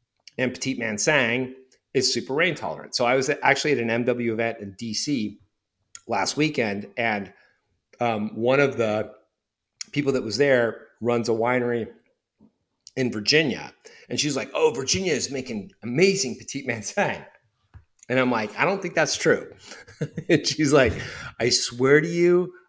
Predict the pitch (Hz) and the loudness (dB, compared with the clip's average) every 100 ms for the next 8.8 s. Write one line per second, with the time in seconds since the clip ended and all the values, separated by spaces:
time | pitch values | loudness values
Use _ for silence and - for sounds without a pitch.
0 | _ 92 104 131 151 147 147 156 156 156 | _ -6 -2 0 2 4 6 4 2 0
1 | 147 143 143 143 143 - 107 - - - | 0 2 4 4 2 -2 -6 -4 -4 0
2 | 151 151 104 104 - 120 120 143 - 131 | 2 0 -2 -6 -4 -4 -2 -4 -4 -2
3 | 123 120 120 120 113 107 101 98 98 - | 0 0 -2 -4 -6 -8 -6 -8 -10 -16
4 | _ _ _ _ - 131 120 117 120 104 | _ _ _ _ 2 4 4 2 -2 -2
5 | 107 95 92 85 - - 156 165 160 160 | -6 -8 -10 -4 -2 0 2 2 2 0
6 | 160 139 117 90 - - - 160 160 147 | -2 -2 -4 -8 -6 -6 -4 -6 -4 -2
7 | 147 117 101 92 87 87 - 101 85 - | 0 -2 -4 -8 -10 -12 -14 -16 -10 -2
8 | 117 139 139 - 151 147 143 | -2 0 0 -2 -2 -2 -4